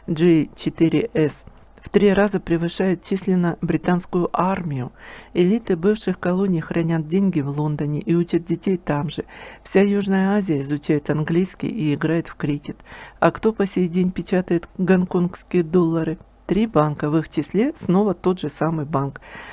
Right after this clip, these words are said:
И поддержка Киева официальным Лондоном — это отражение позиций элит, которые стратегически планируют светлое британское будущее. По той же причине британцы раскачивали Сирию,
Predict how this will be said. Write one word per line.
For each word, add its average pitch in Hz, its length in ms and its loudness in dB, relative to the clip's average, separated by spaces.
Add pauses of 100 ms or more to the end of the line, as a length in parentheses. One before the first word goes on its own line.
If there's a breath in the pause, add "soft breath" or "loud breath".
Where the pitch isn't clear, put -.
(180 loud breath)
И 180 100 0
поддержка 160 640 0
Киева 147 440 -2
официальным 190 640 0
Лондоном — 185 500 2 (260 loud breath)
это 226 260 4
отражение 180 760 0
позиций 147 640 -2
элит, 156 400 -2 (320 loud breath)
которые 214 380 2
стратегически 156 800 -4
планируют 151 580 0
светлое 151 560 -2
британское 139 680 -2
будущее. 143 640 -4 (1800 soft breath)
По 185 120 2
той 214 200 6
же 196 120 0
причине 196 480 0
британцы 185 560 0
раскачивали 139 720 -2
Сирию, 170 500 -2